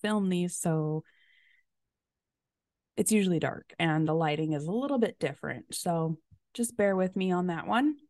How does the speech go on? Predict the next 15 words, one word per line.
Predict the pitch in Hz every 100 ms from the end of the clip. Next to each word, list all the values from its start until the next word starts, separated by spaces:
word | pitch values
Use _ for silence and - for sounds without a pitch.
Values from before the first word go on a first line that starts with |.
| _ _ _ _ _ _
But | 202 196 180 -
I | 202
am | 208 214
drinking | 220 214 214
a |
coffee | 190 185 175 175
this | 170 -
morning. | 170 165
This | 165
is | 185
from | - 180
a |
local | 160 156 -
coffee | 185 160 147 143
shop. | 147 156 151